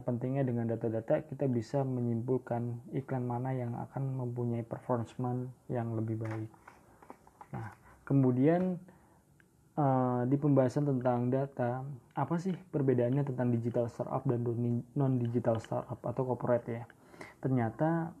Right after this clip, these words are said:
mere-, eh, mereka itu dibedakan berdasarkan real time data. Jadi kalau corporate itu biasanya, eh, satu minggu sekali data itu keluar, kemudian ekspor datanya. Nah, baru dilihat performa-, performance-nya itu seperti apa. Nah,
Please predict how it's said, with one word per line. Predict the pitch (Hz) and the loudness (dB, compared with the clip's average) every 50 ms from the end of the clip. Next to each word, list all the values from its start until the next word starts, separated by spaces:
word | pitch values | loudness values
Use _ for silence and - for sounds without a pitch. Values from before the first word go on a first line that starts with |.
| 240 175 | -8 -4
mere-, | 147 131 127 127 131 - | -2 0 0 -2 -2 -2
eh, | 147 139 131 123 123 120 120 | 0 2 4 4 4 2 2
mereka | 123 123 120 117 120 113 127 127 127 | 2 2 2 2 0 0 0 -2 0
itu | 165 175 | 2 2
dibedakan | 156 135 127 120 113 110 107 - 156 147 127 | 2 4 4 2 2 0 0 0 0 0 2
berdasarkan | 113 117 117 - - 123 - - 143 135 127 | 2 0 -2 -4 -8 -8 -6 -4 -4 -4 -2
real | 123 123 117 117 117 | 0 0 0 0 0
time | - 120 117 | 0 -2 0
data. | 117 117 120 123 - - 117 - - - | 0 0 -2 -4 -4 -6 -8 -8 -8 -8
Jadi | 131 123 123 127 139 139 | -4 -2 0 0 0 0
kalau | 135 123 117 | 0 -2 -2
corporate | 120 127 117 - - 123 120 120 123 - | 0 -2 -2 -2 -2 0 0 0 -2 -2
itu | 123 - 165 | -4 -2 0
biasanya, | 160 143 120 117 - 127 127 143 151 156 160 156 - - - - - - - - - - 139 | 0 0 0 -2 -2 -4 -2 0 0 0 -2 -4 -10 -18 -20 -20 -20 -20 -20 -16 -8 -4 -2
eh, | 123 123 120 120 120 113 | -2 0 0 -2 -2 2
satu | - 127 120 - 127 | 2 2 4 4 2
minggu | 127 123 123 120 113 | 2 4 2 2 0
sekali | - - 120 117 123 143 160 165 170 170 170 165 - - - - - - - - - 135 | 0 0 0 2 4 4 4 2 2 -2 -6 -8 -12 -18 -20 -20 -20 -20 -20 -12 -4 0
data | 131 127 120 131 123 | 2 2 4 4 4
itu | 135 | 4
keluar, | 135 - 127 120 113 120 127 135 - 165 - - - | 2 2 2 2 2 4 2 2 0 -2 -6 -8 -8
kemudian | - 143 135 123 123 120 127 131 147 - | -4 0 2 4 6 6 6 4 4 0
ekspor | - - - - - 123 - - | -4 -10 -8 -6 -6 -4 0 2
datanya. | 120 117 113 - 131 131 127 120 110 104 104 - - - - | 2 2 2 0 0 0 0 0 -2 -4 -8 -12 -20 -18 -12
Nah, | - 131 117 | -8 -6 -2
baru | 117 120 120 123 135 | 2 2 4 4 4
dilihat | 131 127 123 123 123 131 127 120 - - - - - | 4 4 6 6 4 4 2 0 -4 -8 -18 -12 -8
performa-, | 120 117 113 127 127 120 123 123 120 123 - - 147 | -6 -4 -2 -2 0 0 2 0 0 0 -4 -6 -6
performance-nya | 135 131 117 120 123 123 120 123 117 - - 151 147 139 | -4 -2 -2 0 0 0 0 -2 -2 -2 -2 -2 -2 -2
itu | 143 - - | -2 -8 -16
seperti | - - 127 123 120 | -12 -8 -8 -6 -6
apa. | 120 120 - - - - - - _ _ - - - - _ - | -6 -8 -8 -10 -10 -10 -12 -20 _ _ -20 -20 -20 -18 _ -8
Nah, | 123 117 104 | -6 -6 -6